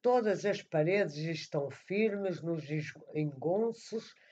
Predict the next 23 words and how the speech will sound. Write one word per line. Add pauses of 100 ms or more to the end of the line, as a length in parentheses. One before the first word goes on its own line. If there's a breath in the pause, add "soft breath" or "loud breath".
(200 soft breath)
aprumadas
se
vêem
as
colunas
sob
a (140)
cornija (480 loud breath)
percorrida
das
latinas
letras
que
explicam
o
nome (320 loud breath)
e
o
título
de (160)
Paulo
quinto (560 loud breath)
Borghese